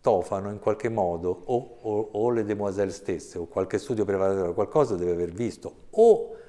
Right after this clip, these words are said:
era l'aria del Novecento, del primo Novecento, che, così, portava a fare queste facce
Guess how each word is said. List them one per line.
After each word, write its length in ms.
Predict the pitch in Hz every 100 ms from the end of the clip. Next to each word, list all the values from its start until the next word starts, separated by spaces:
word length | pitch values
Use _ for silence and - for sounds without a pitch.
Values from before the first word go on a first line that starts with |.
| -
era 240 | - 107 104
l'aria 320 | 110 107 101
del 140 | 98
Novecento, 680 | 98 98 95 - 123 90 90
del 100 | 85
primo 220 | 101 92
Novecento, 540 | 92 92 - 123 - 87
che, 200 | 90 - - - - -
così, 280 | - 92 87
portava 480 | 82 95 87 101 98
a 40 | 92
fare 240 | 98 90
queste 280 | 90 - -
facce 600 | 95 92 - 92 -